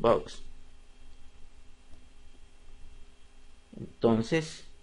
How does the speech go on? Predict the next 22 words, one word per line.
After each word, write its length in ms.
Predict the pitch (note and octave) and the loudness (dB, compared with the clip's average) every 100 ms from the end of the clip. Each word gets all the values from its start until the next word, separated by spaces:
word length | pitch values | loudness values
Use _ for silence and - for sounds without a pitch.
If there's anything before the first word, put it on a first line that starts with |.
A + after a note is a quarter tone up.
| - - - - - - - - | -14 -12 -10 -10 -12 -14 -12 -6
es 180 | - A2 | -2 2
lo 140 | A#2 A2+ | 4 6
que 100 | A2 | 6
yo 120 | G#2+ | 6
les 140 | A2+ | 6
mencionaba. 600 | A2+ G#2+ C#3 G3 A#2+ D2+ - - - - - - - - | 2 2 6 8 8 4 -4 -10 -14 -14 -12 -10 -10 4
Eh, 360 | - A2 G#2 - - | 10 10 10 0 -2
la 140 | A#2+ A#2 | 4 6
función 460 | - A2+ D3+ F3 | 6 4 6 8
input 380 | G3 F#3 F#3+ F#3 | 8 8 10 10
box, 440 | C#3 C#3+ D3 - - - - - - - - - | 12 12 12 4 -10 -16 -18 -18 -18 -16 -10 2
en 160 | A2+ | 4
nuestra, 680 | A2 G#2+ - G2+ F#2+ E2 A1 - - - - - | 6 4 4 6 8 4 0 -6 -16 -18 -12 0
en 100 | A#2+ | 4
nuestra 280 | A2+ - G#2 | 4 6 6
ventana 380 | G#2 - C3+ E3+ | 6 6 6 6
nosotros 460 | D3+ - - F3 | 6 4 4 6
vamos 280 | D3 D3+ F3 | 6 6 4
a 40 | |
digitar 440 | D#3 A#2 A2 A2 G#2+ | 2 2 2 4 4
los 180 | G#2+ G2+ | 4 6
datos 420 | G3 - - | 6 6 -4